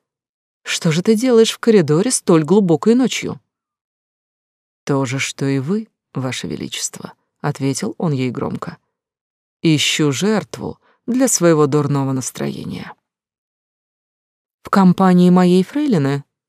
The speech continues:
Она скосила многозначительный взгляд в мою сторону. "Майер уже в достаточной степени оправился для такого известия". Элвин расслабленно рассмеялся. "Не придумывайте.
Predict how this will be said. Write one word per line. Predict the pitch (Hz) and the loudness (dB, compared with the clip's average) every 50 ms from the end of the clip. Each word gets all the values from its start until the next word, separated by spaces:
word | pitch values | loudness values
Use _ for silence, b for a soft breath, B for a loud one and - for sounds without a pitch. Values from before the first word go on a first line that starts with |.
| _ _ _ _ _ - | _ _ _ _ _ -6
Она | - 151 147 143 147 143 | -4 -2 -2 0 -2 -4
скосила | - - 156 151 - - - 147 143 143 | -4 -4 -4 -4 -4 -2 -4 -2 0 0
многозначительный | 143 143 143 127 139 127 135 143 139 - - 135 - - 139 143 143 | 0 -2 -2 -2 -4 -4 -4 -4 -4 -6 -10 -14 -8 -4 -2 -2 -2
взгляд | 131 123 131 120 143 143 143 143 - | -2 -4 -6 -2 -2 -2 -2 -2 -2
в | 147 | -4
мою | 143 143 143 139 | -2 -2 -2 -4
сторону. | - - - 147 131 131 135 131 123 - _ _ _ _ _ _ _ _ _ _ _ _ - | -6 -6 -6 -4 -4 -4 -4 -8 -8 -10 _ _ _ _ _ _ _ _ _ _ _ _ 2
"Майер | 185 180 185 185 180 175 175 175 - - | 4 4 6 6 4 2 0 -2 -4 -4
уже | 196 180 160 185 180 | -4 -2 0 0 -2
в | 151 | 0
достаточной | 143 185 175 - - - 285 302 - - 190 - - - 151 147 | 0 -2 -2 -2 -4 -6 -6 -6 -6 -6 -6 -6 -2 0 0 0
степени | - - - - 151 135 - 160 151 151 147 143 147 _ _ | 0 -2 -2 0 -2 0 0 0 0 0 0 -2 -4 _ _
оправился | - 175 151 - 165 156 147 139 143 139 - - - 156 | -4 -4 -2 0 0 0 2 0 0 -2 -2 -2 -2 0
для | 139 156 151 | 0 0 0
такого | - 156 139 - - 160 147 143 147 139 | 0 -2 -4 -2 -4 -2 0 0 0 -2
известия". | 127 131 143 139 - - - - 151 139 135 - _ _ _ _ _ _ _ _ _ _ _ _ - | -2 -4 -4 -4 -4 -6 -6 -6 -6 -6 -8 -12 _ _ _ _ _ _ _ _ _ _ _ _ -4
Элвин | - 175 175 185 190 202 247 247 240 | -2 0 2 2 4 4 2 2 2
расслабленно | 233 214 185 - - 156 151 147 135 143 143 143 143 143 | 0 0 0 0 0 0 0 0 0 0 -2 -2 -2 -2
рассмеялся. | 143 - - - - 143 135 131 131 120 - - - - - - - _ _ _ _ _ _ _ _ _ _ _ _ _ _ _ _ _ - | -2 -2 -4 -2 -2 -2 -4 -4 -4 -6 -6 -8 -8 -8 -8 -8 -10 _ _ _ _ _ _ _ _ _ _ _ _ _ _ _ _ _ -6
"Не | 226 226 208 123 - | 0 2 2 2 0
придумывайте. | - - 131 127 127 131 127 127 135 131 131 - - - - - - - - | -2 -6 -8 -8 -6 -6 -8 -6 -8 -8 -10 -12 -14 -12 -12 -12 -12 -12 -14